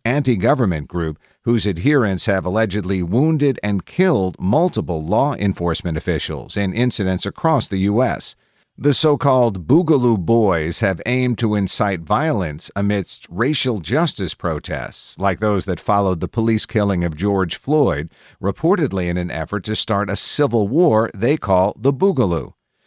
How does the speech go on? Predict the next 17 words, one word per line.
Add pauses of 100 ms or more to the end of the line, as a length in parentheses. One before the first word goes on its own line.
(240)
The
F
B
I
alleges
that
one
of
the
recipients
of
Watson's
three
D
printed
auto
sears,